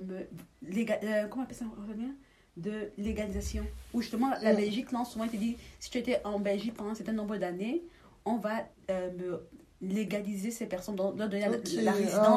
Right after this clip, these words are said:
Speaker 2: oui, ça,
Speaker 1: belge. »
Speaker 2: j'ai pas entendu parler de ça.
Speaker 1: Si,
Speaker 2: Ok.
Speaker 1: si, si, ils, ils lancent souvent ça. Et donc, justement, quand j'étais en dernière année d'université, ils ont lancé cette vague de, ça,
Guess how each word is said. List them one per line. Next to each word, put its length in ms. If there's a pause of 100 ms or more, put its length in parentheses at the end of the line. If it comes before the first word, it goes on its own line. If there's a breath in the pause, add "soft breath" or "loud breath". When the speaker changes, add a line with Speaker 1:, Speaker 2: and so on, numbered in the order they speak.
Speaker 2:
oui, 80
ça, 120
Speaker 1:
belge. » 240
Speaker 2:
j'ai 60
pas 60
entendu 360
parler 320
de 100
ça. 180 (140)
Speaker 1:
Si, 140
Speaker 2:
Ok. 60
Speaker 1:
si, 100
si, 320
ils, 200
ils 140
lancent 240
souvent 300
ça. 240 (640 soft breath)
Et 80
donc, 240
justement, 320
quand 120
j'étais 160
en 80
dernière 500
année 180
d'université, 520
ils 160
ont 60
lancé 260
cette 220
vague 420
de, 300 (560 soft breath)
ça, 180